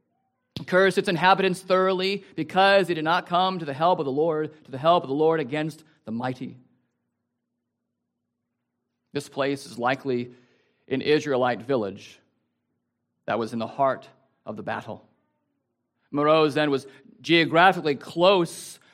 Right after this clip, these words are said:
but so spiritually far away from the oppressed people of God that their absence warranted a special curse from the Lord above.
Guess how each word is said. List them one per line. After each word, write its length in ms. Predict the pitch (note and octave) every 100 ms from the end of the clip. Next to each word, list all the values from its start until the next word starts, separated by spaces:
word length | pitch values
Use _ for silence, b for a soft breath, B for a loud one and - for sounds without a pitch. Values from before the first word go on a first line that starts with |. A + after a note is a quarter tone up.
| b
but 160 | F#3
so 220 | F#3 G3+ G3
spiritually 580 | G3+ G3+ G#3 G3 G3
far 260 | E3+ F#3 F3+
away 440 | E3+ F3+ G3 F#3+
from 200 | F#3 F3+
the 120 | E3+ D#3+
oppressed 520 | D#3+ F#3+ F#3+ - -
people 260 | F#3 F3 E3
of 100 | C3+
God 320 | F3 F3+ D#3+
that 80 | D#3
their 180 | D#3+
absence 560 | D#3+ F3+ - G3+ F3+ - b b
warranted 800 | C3 C#3+ G3 G3+ F#3+ F3+ E3+ E3 B
a 120 | E3+
special 680 | E3 - - G3 G3+ G#3+ F#3+
curse 520 | F#3+ - F#3+ G3 F#3 - b _
from 300 | E3 D#3 C#3+
the 60 | C#3
Lord 220 | C3 B2
above. 340 | G#2+ A2 A2+